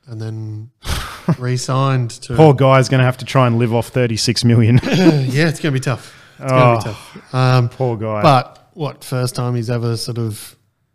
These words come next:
Speaker 1: you know, outwardly made a move
Speaker 2: But do
Speaker 1: like
Speaker 2: you think
Speaker 1: that?
Speaker 2: if a
Speaker 1: No.
Speaker 2: team offered him the max, he would have turned it down?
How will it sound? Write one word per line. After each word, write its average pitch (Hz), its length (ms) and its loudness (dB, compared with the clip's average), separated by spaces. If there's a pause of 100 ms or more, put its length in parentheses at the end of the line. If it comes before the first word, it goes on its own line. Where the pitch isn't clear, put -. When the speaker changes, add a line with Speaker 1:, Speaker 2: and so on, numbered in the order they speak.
(320)
Speaker 1:
you 127 100 -20
know, 117 140 -10 (140)
outwardly 123 500 -4
made 123 300 0
a 117 60 -2
move 127 840 0 (220)
Speaker 2:
But 226 360 0
do 120 60 -18
Speaker 1:
like 120 300 0
Speaker 2:
you 208 80 2
think 233 160 2
Speaker 1:
that? 262 60 2
Speaker 2:
if 233 100 -2
a 233 60 0
Speaker 1:
No. 143 60 -4
Speaker 2:
team 185 280 4
offered 175 260 4
him 170 160 2
the 156 80 2
max, 143 380 -2
he 151 160 -4 (100)
would 151 140 -2
have 135 100 0
turned 147 220 4
it 117 80 -4
down? 135 340 0